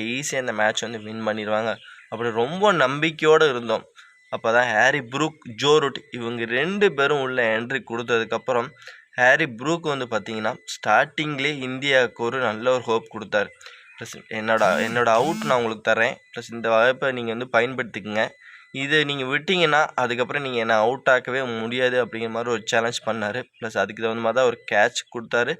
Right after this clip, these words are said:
அவர் வெறும் பத்தொன்பது ரன் இருக்கும்போது ஒரு கேட்ச் போகும். சிராஜ் வந்து பாத்தீங்கன்னா, அந்த கேட்சை பிடிச்சிட்டு சடனா பாத்தீங்கன்னா, கொஞ்சம் அப்படியே தடுமாறி சிக்ஸ் லைனுக்குள்ள போயிருவாரு. பிளஸ் அந்த கேட்சஸ்க்கு அப்புறம் நிறுத்தவே இல்லைங்க ஹாரி ப்ரூக்கு.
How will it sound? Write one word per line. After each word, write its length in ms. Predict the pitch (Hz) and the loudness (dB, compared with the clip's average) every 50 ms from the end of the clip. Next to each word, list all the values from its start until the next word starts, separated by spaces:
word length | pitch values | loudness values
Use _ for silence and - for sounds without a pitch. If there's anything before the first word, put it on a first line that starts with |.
| - - - - - - _ _ _ | -10 -20 -20 -20 -20 -20 _ _ _
அவர் 260 | - 110 113 117 117 113 | -4 -2 0 0 -2 -2
வெறும் 280 | 107 120 135 165 156 - _ - | -2 -2 -2 -2 -6 -8 _ 0
பத்தொன்பது 680 | 131 127 120 - - 175 175 170 160 147 139 131 127 | 2 2 2 2 0 0 0 0 2 0 0 0 2
ரன் 180 | 123 123 135 151 | 0 0 0 0
இருக்கும்போது 540 | 143 127 113 113 120 120 113 107 104 104 117 - - - | -4 -4 -4 -6 -4 -4 -4 -4 -2 -4 -6 -8 -10 -10
ஒரு 160 | - 110 107 104 - | -8 -8 -8 -4 2
கேட்ச் 300 | 113 113 123 131 - - - | 4 4 4 4 0 -6 -10
போகும். 300 | 113 110 104 104 117 139 - _ - | -10 -8 -8 -8 -10 -12 -16 _ -14
சிராஜ் 480 | - - - 139 127 135 147 160 156 | -12 -10 -4 2 4 4 4 4 2
வந்து 180 | 139 131 127 120 | -2 -4 -4 -4
பாத்தீங்கன்னா, 300 | 113 113 127 131 131 123 | -6 -4 -4 -6 -6 -8
அந்த 100 | 104 98 - - | -10 -12 -10 -4
கேட்சை 380 | 135 131 143 175 180 - 170 151 _ | 2 2 2 2 0 -4 -10 -10 _
பிடிச்சிட்டு 580 | - 143 147 160 214 220 - - 180 - 165 190 220 214 - _ _ _ - - - - - - - - - - _ _ _ _ _ | -10 -8 -4 -4 -2 -2 -2 -6 0 0 0 0 0 -2 -8 _ _ _ -18 -18 -18 -18 -18 -20 -20 -20 -20 -20 _ _ _ _ _
சடனா 480 | - - 151 151 160 196 202 208 208 208 | -2 2 2 4 4 4 4 4 4 2
பாத்தீங்கன்னா, 420 | 196 165 170 156 165 175 180 175 | 4 2 2 2 4 2 0 0
கொஞ்சம் 400 | - 170 160 175 180 165 190 - - | 2 0 0 0 2 0 -2 -2 0
அப்படியே 260 | - 127 139 151 165 156 | -2 -2 0 0 -2 2
தடுமாறி 480 | - 151 143 147 156 156 151 147 151 160 - - _ _ | 2 2 2 2 2 2 4 4 4 2 -2 -8 _ _
சிக்ஸ் 320 | - - 139 - - - | -10 -10 -8 -8 -6 0
லைனுக்குள்ள 380 | 135 123 113 113 110 110 123 127 127 _ | 2 2 2 2 -2 -4 -6 -6 -6 _
போயிருவாரு. 520 | - 110 113 127 123 117 113 110 107 - - | -8 -6 -4 -4 -4 -2 -2 -4 -4 -4 -8
பிளஸ் 280 | - - 110 - - | -14 -14 -14 -12 -10
அந்த 320 | 104 104 113 117 117 113 117 113 - - - - | -10 -10 -8 -10 -6 -4 -4 -4 -4 -8 -18 -6
கேட்சஸ்க்கு 640 | - 135 127 139 151 - 160 143 - - 104 117 | 2 4 4 4 4 2 -4 -6 -6 -6 0 2
அப்புறம் 540 | 113 110 107 - - 160 156 139 131 131 95 - - - _ - 113 | 2 2 2 0 2 4 4 4 4 2 0 -6 -16 -20 _ -16 -12
நிறுத்தவே 640 | 123 127 135 147 160 165 - - - 160 156 156 151 156 | -8 -6 -2 0 0 -2 -2 2 4 4 6 8 8 6
இல்லைங்க 300 | 156 143 131 123 110 117 | 6 6 4 4 4 4
ஹாரி 220 | 120 120 123 135 | 4 4 4 2
ப்ரூக்கு. 440 | 127 117 117 117 117 110 - 156 | 0 0 0 0 0 2 2 2